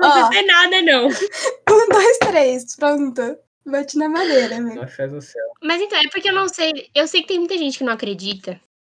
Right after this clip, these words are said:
Speaker 2: Porque, tipo, não acredita que espírito existe, ou então só, tipo, "Ah, eu só acredito em vendo e tal." Mano, tudo bem, sabe? É que assim, eu vi e eu acredito nas histórias, mas é assim, pode ser muito que é, a-, tem-, porque até minha mãe, ela virou pra mim no dia que eu falei que eu vi a mulher, ela falou,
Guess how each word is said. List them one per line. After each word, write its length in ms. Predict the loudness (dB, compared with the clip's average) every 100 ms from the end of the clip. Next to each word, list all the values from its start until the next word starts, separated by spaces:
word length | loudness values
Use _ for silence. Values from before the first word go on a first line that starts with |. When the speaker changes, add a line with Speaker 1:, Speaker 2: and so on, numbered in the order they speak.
| _ _ _ -12
Speaker 2:
Porque, 240 | -10 -10
tipo, 680 | -16 _ -8 -6 -6 -8 -12 -4
não 120 | -2
acredita 380 | -2 -4 -8 -10
que 140 | -12
espírito 400 | -10 -4 -4 -4
existe, 520 | -6 -6 -6 -6 -6
ou 60 | -6
então 500 | -6 -2 0 0 -2
só, 240 | -4 -4 -4 -10 _ -12
tipo, 280 | -10 -4
"Ah, 160 | 0 0
eu 60 | 0
só 100 | -6
acredito 340 | -6 -8 -6
em 80 | -6
vendo 300 | -2 -2 -2
e 80 | -2
tal." 240 | -2 -2 -4 -18 _ -2
Mano, 200 | 0 0
tudo 240 | -2 0
bem, 340 | 2 4 4
sabe? 560 | 2 2 2 0 -4 -8 _ _ _ _ _ _
É 80 | -2
que 60 | 0
assim, 380 | 0 2 2 2
eu 240 | 2 2
vi 360 | 2 0 0 0 -4 _ _ _ _ _
e 120 | 2
eu 140 | 6 6
acredito 440 | 4 2 0 0 0
nas 180 | -2
histórias, 580 | -4 -6 -2 0 -2 -4
mas 320 | -6 -6 -8 -12
é 160 | -6
assim, 200 | -6 -6 -8 -8 -14 _ 0
pode 280 | 0 0
ser 160 | -2 0
muito 440 | 0 0 -2 -4 -4
que 120 | 0
é, 320 | 0 0 0
a-, 160 | -2 -4
tem-, 160 | -8 -8
porque 220 | -4 -4
até 200 | -2 0
minha 140 | 0
mãe, 140 | 0 0
ela 100 | -2
virou 220 | -4 -6
pra 120 | -4
mim 140 | -4 -2
no 80 | -2
dia 140 | -2
que 80 | -4
eu 40 |
falei 160 | -6 -8
que 60 | -8
eu 40 |
vi 80 | -6
a 40 | -2
mulher, 220 | 0 2
ela 120 | 2
falou, 240 | -2 -8